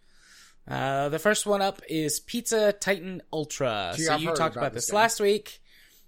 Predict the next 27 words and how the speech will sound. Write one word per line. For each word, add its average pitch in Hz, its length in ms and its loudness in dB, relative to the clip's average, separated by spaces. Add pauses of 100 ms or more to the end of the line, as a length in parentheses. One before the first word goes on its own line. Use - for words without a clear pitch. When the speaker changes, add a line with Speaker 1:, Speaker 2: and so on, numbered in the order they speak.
(280)
Speaker 1:
In 175 160 -4
case 214 260 2
anybody 185 340 0
missed 147 340 -2
the 160 140 -2
episode 160 360 -4
last 151 300 -2
week, 151 380 -6 (100)
uh, 127 260 -2
this 156 220 -2
is 143 180 -4 (100)
a 120 720 -6
s-, 135 240 -6 (200)
sort 339 340 -4
of 349 220 -6
crazy 214 420 -4
taxi 202 800 -4 (280)
type 214 340 4
game, 190 380 -4 (420)
except - 320 -2
you're 170 100 0
delivering 165 540 0
pizzas 165 640 0 (100)
in 143 500 -4
a 131 120 -2
ten-story 143 540 -2
mech. 87 340 -12